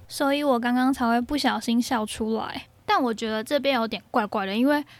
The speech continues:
这块石头已经在那边了，所以又有另外一个传说。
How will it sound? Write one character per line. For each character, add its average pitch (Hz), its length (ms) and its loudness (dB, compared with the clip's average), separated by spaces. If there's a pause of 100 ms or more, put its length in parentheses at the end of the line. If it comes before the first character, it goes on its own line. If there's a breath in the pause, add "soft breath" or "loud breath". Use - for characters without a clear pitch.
这 330 140 -2
块 320 220 -2
石 220 260 -4
头 196 340 -8
已 220 100 -4
经 240 200 0
在 240 140 -2
那 226 240 0
边 247 240 -10
了， - 200 -10 (220 soft breath)
所 285 240 0
以 254 80 0
又 277 140 2
有 214 220 0
另 285 180 0
外 254 240 0
一 - 20 -2
个 220 140 -4
传 190 320 -10
说。 190 260 -8